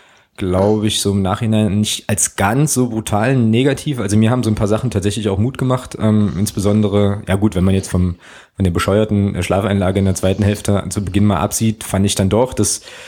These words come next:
die Einwechslung von dem Farona Pulido und von dem, ähm, Ex-Lager doch noch mal ein bisschen Schwung reingebracht haben. Einfach auch, weil das so Spielertypen sind,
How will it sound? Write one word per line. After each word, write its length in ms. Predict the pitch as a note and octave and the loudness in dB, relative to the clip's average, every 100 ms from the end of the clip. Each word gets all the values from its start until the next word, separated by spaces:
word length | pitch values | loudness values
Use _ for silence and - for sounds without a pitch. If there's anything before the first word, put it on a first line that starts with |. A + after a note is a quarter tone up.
| - - | -20 -6
die 60 | F2 | -2
Einwechslung 580 | F#2+ A2 G#2+ - G#2 G2+ | 2 2 0 0 0 0
von 180 | G2 | 0
dem 280 | G2 F#2+ F#2+ | 2 2 0
Farona 400 | - F#2 G2 G#2 | -2 -2 0 0
Pulido 480 | G2 G2+ G2+ A2 G#2+ | 0 -2 0 2 2
und 120 | F#2 | 0
von 200 | F#2+ G2 | -2 0
dem, 340 | G2 G2 F#2+ - | 0 0 0 -2
ähm, 280 | F2+ F#2 F#2 | -2 -2 -2
Ex-Lager 480 | F#2 - A2 G2+ G2+ | -4 -2 0 2 2
doch 140 | F#2 | 2
noch 100 | G2+ | 2
mal 120 | G#2 | 2
ein 40 | G2 | 0
bisschen 220 | - G#2 | 0 -2
Schwung 200 | - B2 | 0 0
reingebracht 460 | A#2+ B2 A#2+ A#2 | 2 2 0 0
haben. 160 | B2 A2+ | 0 0
Einfach 260 | F2+ A2 G#2 | 0 -2 0
auch, 180 | G2 | 0
weil 100 | G2 | 0
das 140 | F#2+ F#2 | 0 0
so 60 | |
Spielertypen 600 | G#2 - A2+ A2+ B2 A2+ | -2 0 0 0 -2 0
sind, 260 | G2+ A2 B2 | 2 2 0